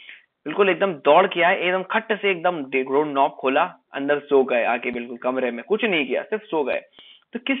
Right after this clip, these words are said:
तरीके से आप जो है डोर के नॉब को खोल पाते थे, डोर को पुश करके आप धक्का दे पाते थे?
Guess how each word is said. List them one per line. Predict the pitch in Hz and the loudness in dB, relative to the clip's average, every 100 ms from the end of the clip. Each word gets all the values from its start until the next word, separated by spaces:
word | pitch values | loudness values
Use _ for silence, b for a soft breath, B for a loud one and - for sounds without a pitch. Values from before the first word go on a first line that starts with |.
| - | -4
तरीके | 190 190 202 240 | -2 -2 -2 -2
से | 240 247 | 0 -2
आप | 180 196 196 | 2 0 0
जो | 170 170 | -8 -8
है | 151 160 147 | -6 -8 -10
डोर | - - 143 147 156 156 | -20 -4 -2 -2 -6 -10
के | 147 135 | -10 -8
नॉब | 123 127 123 - | -4 -4 -4 -6
को | 127 | -10
खोल | - 135 139 139 | -8 -2 -2 -2
पाते | 117 95 - 123 - | -4 -6 -6 -10 -8
थे, | 110 - | -12 -14
डोर | - 143 151 147 | -4 -2 0 -2
को | - | -8
पुश | - 254 - | -6 -2 -2
करके | - 160 143 127 123 | 0 -2 -2 -4 0
आप | 123 127 | -2 -2
धक्का | 123 - 135 | -10 -4 -2
दे | 123 | -2
पाते | 123 110 - - | -4 -6 -6 -14
थे? | - | -14